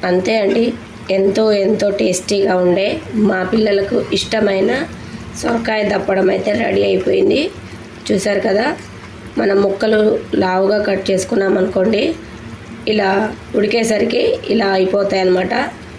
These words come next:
మంచిగా ముద్దకో ముక్క పెట్టుకొని తినొచ్చు. చాలా చాలా టేస్టీగా ఉంటుంది. ఒక్కసారి మీరు కూడా తప్పకుండా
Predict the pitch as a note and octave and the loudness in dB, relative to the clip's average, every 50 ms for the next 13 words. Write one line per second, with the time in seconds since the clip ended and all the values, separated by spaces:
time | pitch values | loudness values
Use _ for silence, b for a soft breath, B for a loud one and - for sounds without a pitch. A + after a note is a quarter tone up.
0 | - - - - - - - - - - - G3+ G3 G3 F#3+ G#3 G#3 A#3 G#3 G3+ | -16 -16 -16 -16 -16 -18 -18 -16 -4 -2 0 2 2 2 2 2 0 2 2 4
1 | G3+ G3 G3 G3 G3+ - G#3+ G#3 F#3+ G3+ G3 G3 A3 G#3+ G#3+ G3+ G3 A3 - G#3 | 2 2 2 2 2 2 2 2 4 2 2 2 2 2 2 2 0 0 0 2
2 | G3+ G3+ G3+ G3+ G3+ G3+ F#3 F3+ F3+ - G#3+ A3+ C#4+ F4 F#4 - - - - - | 2 2 2 2 2 2 2 0 0 0 0 0 0 -2 -4 -8 -14 -16 -16 -12
3 | - - - A3+ A3+ A#3 A#3 A3+ G#3 G3+ G3+ G3 G3 G3+ G3+ G3 A3+ A#3 A3 - | -8 -6 -4 -2 0 0 2 2 2 2 0 2 2 0 0 2 2 2 2 0
4 | - - A3+ A3 A3 G#3+ G3+ F#3+ F#3+ F#3+ A3+ A3+ A#3 A#3+ G#3+ G3 G3 - F#3+ G3+ | 0 -2 0 0 2 2 2 2 2 2 2 4 4 4 2 2 0 0 0 0
5 | G3+ G3 G#3 G#3+ A3+ A3 G#3 G#3 G3+ - B3+ A#3+ A3+ A3 - G3+ - - - A#3+ | 2 2 2 2 2 2 2 2 2 2 2 0 0 0 -2 -4 -4 -4 -2 -2
6 | A3+ A#3 C4 B3+ A3+ | 0 0 2 0 0